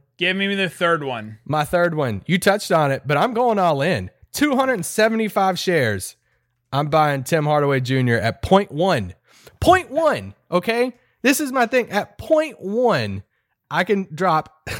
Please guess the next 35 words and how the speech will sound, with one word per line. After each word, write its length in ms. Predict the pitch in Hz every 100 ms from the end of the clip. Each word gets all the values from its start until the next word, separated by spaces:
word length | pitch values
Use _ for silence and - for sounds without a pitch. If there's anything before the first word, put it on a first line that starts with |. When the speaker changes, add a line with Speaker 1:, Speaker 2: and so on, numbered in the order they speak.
| -
Speaker 2:
<laughs> 220 | 127 170
I 100 | 160
could 160 | 170 170
drop 280 | 185 151 -
two 220 | 214 220
hundred 240 | 226 196
seventy-five 580 | - 175 190 175 170 151
shares, 340 | - 147 123 -
twenty-seven, 720 | 165 170 180 175 165 170 156 - - _ _
<laughs> 440 | - - - -
twenty-seven 520 | - 196 185 208 185
dollars 240 | 160 151 131
and 80 | 117
fifty 240 | 156 135
cents 440 | 123 117 85 - _ _ _ -
into 200 | 131 127
Tim 200 | 139 151
Hardaway. 480 | 143 127 113 92 90 _ _ _ _ -
I'll 120 | 165
make 200 | 190 180
some 160 | 180
money 240 | 135 117 98
off 200 | 85 -
that. 180 | 85 - -
I'm 120 | 151
cr-, 140 | -
pretty 220 | - 214 175
confident 380 | 180 151 143
in 60 | 104
that. 140 | 104 -
And 100 | 165
I, 140 | 180 -
I 100 | 170
get 300 | 160 226 226
the, 220 | 202